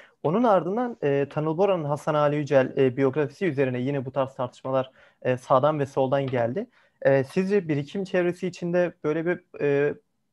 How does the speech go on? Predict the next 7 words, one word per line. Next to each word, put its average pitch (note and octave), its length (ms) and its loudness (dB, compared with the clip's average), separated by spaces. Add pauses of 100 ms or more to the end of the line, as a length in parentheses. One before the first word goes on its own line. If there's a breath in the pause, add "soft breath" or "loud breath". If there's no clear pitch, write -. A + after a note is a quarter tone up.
(160)
post D#3+ 260 -4
Kemalistler D#3+ 640 -2
veya C3+ 160 6
anti C#3+ 240 -2
Kemalistler D3 480 -2
ile, D3+ 300 0 (720)
e, C3 340 2